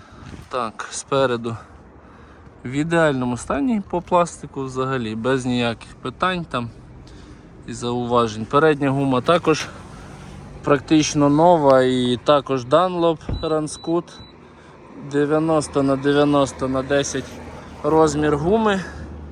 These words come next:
Якщо ще й ця двадцять другого року, це буде взагалі круто. Та, дивіться. Двадцять другого року нова гума Dunlop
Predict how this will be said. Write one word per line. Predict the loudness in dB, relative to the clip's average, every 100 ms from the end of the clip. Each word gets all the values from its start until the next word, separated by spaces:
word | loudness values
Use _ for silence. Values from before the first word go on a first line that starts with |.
| -18 -20 -20 -18 -6
Якщо | -2 0 0
ще | 2
й | -2
ця | 2 2
двадцять | 4 0 0 0
другого | 2 2 4
року, | 2 0 -4
це | -6
буде | -6 -2 -2 -4 -12 -20 -20 -20 -20 -20 -20 -20 -16
взагалі | -6 -2 0 0 -2
круто. | -4 -4 -6 -6
Та, | 4 4 4
дивіться. | 0 -6 -6 -8 -10 -20 -20 -20 -20 -20 -20 -20 -20 -20 -20 -20 -20 -20 -20 -20 -20 -20 -20 -20 -20 -16
Двадцять | -2 -2 0 -4 -4
другого | -2 0 0
року | 0 -2 -4 -6 -6
нова | -2 2 2
гума | 0 -2 -2
Dunlop | -2 -2 -2 -4